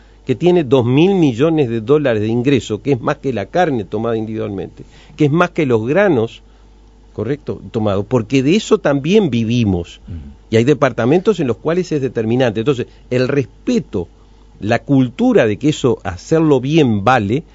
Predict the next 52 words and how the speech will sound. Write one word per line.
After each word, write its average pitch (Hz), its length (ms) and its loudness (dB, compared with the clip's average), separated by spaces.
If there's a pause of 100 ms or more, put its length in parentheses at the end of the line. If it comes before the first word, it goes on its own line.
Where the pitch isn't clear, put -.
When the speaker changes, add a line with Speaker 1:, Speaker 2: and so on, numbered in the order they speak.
(360)
Speaker 1:
es - 100 -10
parte 165 520 -2
de 175 40 4
lo 160 140 -4
que 151 80 -4
la 139 80 -2
sociedad 131 360 -4
uruguaya 135 380 -2
tiene 131 300 0
que 123 100 -8
ir 120 80 -2
incorporando. 107 640 -4
Speaker 2:
Está 110 220 -4
bien. 95 260 -2
Eh, 104 400 0
después 104 540 -4
le 92 160 -2
dirán 82 500 -4
de 78 100 -8
todo, 67 360 -8
¿no? 87 120 -8
Porque 85 200 -8
dicen, 90 200 -4
Speaker 1:
Sí. - 40 -12
Speaker 2:
"Quisiera 185 300 -2
saber 127 340 0
a 110 100 -2
qué 143 100 -8
se 139 140 -4
debe 110 240 0
que 92 100 -6
las 87 140 -6
filas 120 160 -4
de 101 80 -2
control 92 640 -2
en 87 100 -10
el 80 100 -8
desembarque 92 520 -4
y 87 60 -2
el 82 60 -4
embarque 87 440 -4
en 80 80 -6
el 80 320 -6
aeropuerto 90 420 -4
de 90 80 -2
Carrasco 101 300 -6
es - 80 -10
tan 104 180 -6
larga, 151 260 -4
una 139 200 -2
hora 151 160 0
después 160 500 -4